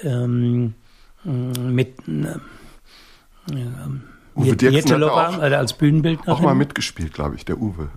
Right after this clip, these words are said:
Speaker 2: oder?
Speaker 1: Bitte?
Speaker 2: Uwe Dirksen hat auch mal
Speaker 1: Da hat mal jemand vertreten, ja, genau,
Speaker 2: Ja.
Speaker 1: ja, ja.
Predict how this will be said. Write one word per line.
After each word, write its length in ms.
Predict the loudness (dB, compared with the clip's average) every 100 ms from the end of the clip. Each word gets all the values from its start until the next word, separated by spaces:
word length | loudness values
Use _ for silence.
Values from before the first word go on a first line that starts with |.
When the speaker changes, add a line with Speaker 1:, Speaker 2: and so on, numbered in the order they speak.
| -10
Speaker 2:
oder? 160 | -8
Speaker 1:
Bitte? 320 | -4 -2 -2 -2
Speaker 2:
Uwe 220 | 0 2
Dirksen 360 | 2 0 -2
hat 120 | -4 -4
auch 160 | -2
mal 200 | 0 0 -2 -12 -4
Speaker 1:
Da 80 | -2
hat 220 | -2 -2
mal 120 | 0
jemand 280 | 0 0 -2
vertreten, 680 | -2 -10 0 2 2 0 -2
ja, 160 | -2
genau, 280 | -2 0 2
Speaker 2:
Ja. 120 | 4
Speaker 1:
ja, 140 | 4 2
ja. 220 | 2 0